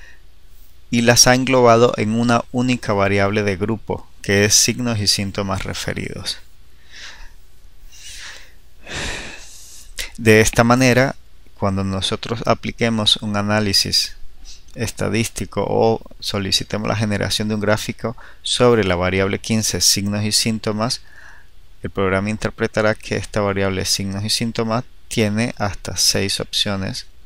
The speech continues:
de respuesta y tratará, este, cada una de estas opciones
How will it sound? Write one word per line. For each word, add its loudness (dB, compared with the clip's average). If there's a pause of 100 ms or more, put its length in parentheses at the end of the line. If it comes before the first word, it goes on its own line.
(120)
de 4
respuesta -4 (1120)
y -2
tratará, 4 (880)
este, 0
cada 6
una 0
de 2
estas -2
opciones -2